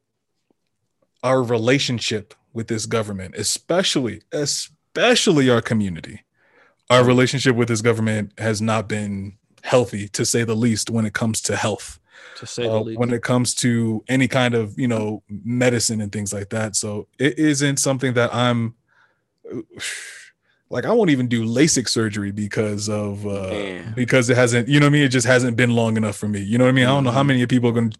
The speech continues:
Speaker 1: t-, turn, turn blind at sixty and things like that. And
Speaker 2: Right.
Speaker 1: nah, I, it just, it just doesn't feel good. But you know what? Under this administration, we,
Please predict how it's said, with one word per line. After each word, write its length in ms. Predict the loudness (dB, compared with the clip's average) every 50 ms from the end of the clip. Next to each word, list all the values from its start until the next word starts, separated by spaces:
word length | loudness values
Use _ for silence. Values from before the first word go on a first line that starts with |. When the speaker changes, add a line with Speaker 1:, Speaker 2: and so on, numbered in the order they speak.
| _ -10
Speaker 1:
t-, 100 | -10 -8
turn, 420 | -6 0 2 4 4 4 2 0 -2 -6 -14 -20 -18 -14 -6
turn 200 | -2 0 0 0 0
blind 320 | 0 0 2 2 0 0
at 100 | 0 -2
sixty 340 | -2 -2 -2 -2 -2 -4 -4
and 120 | -4 -4
things 180 | -4 -6 -4 -4
like 140 | -6 -4 -2
that. 240 | -2 0 0 0
And 160 | -2 -4 -6 -8 _ _ -16
Speaker 2:
Right. 280 | -14 -14 -14 -14 -16 -18 _ _ _ -8
Speaker 1:
nah, 520 | -4 -2 0 2 2 2 2 0 -2 -4 -4
I, 120 | -4 -6 -2 0
it 100 | 2 2
just, 380 | 4 4 4 4 4 4 0 0
it 80 | 0 0
just 200 | 2 0 2 2
doesn't 200 | 2 2 2 2
feel 220 | 4 4 4 4
good. 200 | 4 2 0 2
But 300 | 2 0 0 0 -2 -4 _ _ _ _
you 120 | -4 -2 0
know 140 | 0 2 2
what? 340 | 2 4 4 4 2 2
Under 160 | 0 0 2 2
this 160 | 0 0 0
administration, 800 | 0 0 2 0 0 0 2 2 2 2 0 0 -2 -2 -2 -4 -8 -8 -6
we, 680 | -4 -2 -2 0 0 0 0 -2 -2 -2 -4 -6